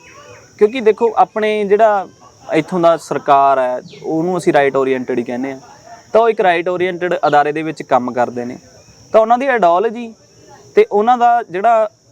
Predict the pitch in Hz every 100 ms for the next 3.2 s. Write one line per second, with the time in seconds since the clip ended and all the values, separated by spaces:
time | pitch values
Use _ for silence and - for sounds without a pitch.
0 | - 147 156 165 175 180 190 196 202 202
1 | 185 196 - 143 131 127 131 135 _ _
2 | - 180 180 202 202 208 202 160 156 143
3 | -